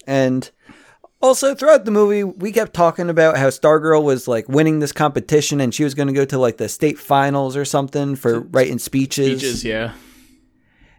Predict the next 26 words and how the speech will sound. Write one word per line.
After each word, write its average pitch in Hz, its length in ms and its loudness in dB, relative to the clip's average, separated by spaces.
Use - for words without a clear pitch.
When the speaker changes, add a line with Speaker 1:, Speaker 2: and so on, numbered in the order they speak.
Speaker 1:
And 139 480 -2
it's 165 160 -4
time 196 240 -2
for 190 80 -6
her 202 140 2
to 180 80 2
go 175 340 4
to 151 540 -6
give 151 200 4
that 170 220 0
speech, - 560 -8
and 135 420 -4
what's-his-face, 165 760 0
Leo, 190 520 2
he 165 360 -8
is 120 520 -4
on 190 260 0
board. 147 640 -2
They're 175 140 2
going 208 300 0
together. 139 600 0
He's 165 160 -2
gonna 175 200 2
cheer - 280 0
her 185 200 2
on. 123 340 -2